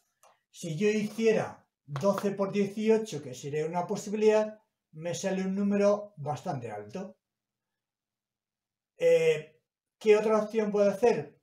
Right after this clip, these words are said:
Pues, mm, mentalmente me doy cuenta de que dentro de los múltiplos de doce y dieciocho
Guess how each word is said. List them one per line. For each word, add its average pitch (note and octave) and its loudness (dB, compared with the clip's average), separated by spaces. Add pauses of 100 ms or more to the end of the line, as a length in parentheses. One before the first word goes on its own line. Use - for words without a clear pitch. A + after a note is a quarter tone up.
Pues, D#3 -4 (540)
mm, D3 -8
mentalmente F#3 0
me F3+ 0
doy E3+ -6
cuenta G#3 -2 (280)
de C#3+ -10
que - -6
dentro F3+ 0
de F#3+ -2
los F3+ -2
múltiplos C3+ -2
de C3 -10
doce E3+ -2
y F3 -10
dieciocho A3 -2